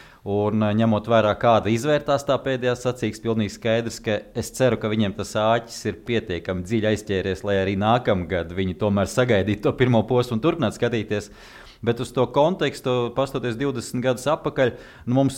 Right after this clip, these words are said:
ir bijušas aizraujošas sezonas, pilnīgi noteikti, bet tie bija laiki, kad nebija sociālie mēdīji, un tad uz to arī savādāk skatījās. Un cik es atceros, tajā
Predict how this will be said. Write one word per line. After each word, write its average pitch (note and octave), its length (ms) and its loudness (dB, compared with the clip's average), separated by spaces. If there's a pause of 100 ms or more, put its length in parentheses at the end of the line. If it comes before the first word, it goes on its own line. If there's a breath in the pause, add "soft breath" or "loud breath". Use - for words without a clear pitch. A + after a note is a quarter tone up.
ir D3 80 4
bijušas G#2+ 460 0
aizraujošas F#2 640 0
sezonas, G2 500 0
pilnīgi G2 400 -2
noteikti, G#2 800 0
bet G2 300 -6
tie C3 180 0
bija G#2+ 160 -2
laiki, B2+ 300 2
kad A2 100 -4
nebija A2 300 -2
sociālie A2 500 0
mēdīji, B2 400 -2
un A2+ 160 -2
tad A#2 160 -2
uz A2 80 -8
to C3 160 -2
arī C3 160 2
savādāk B2+ 560 0
skatījās. G2+ 600 -2 (400 loud breath)
Un G2+ 160 -6
cik A2+ 160 -6
es A2+ 160 -4
atceros, A#2+ 320 -2
tajā C#3 160 2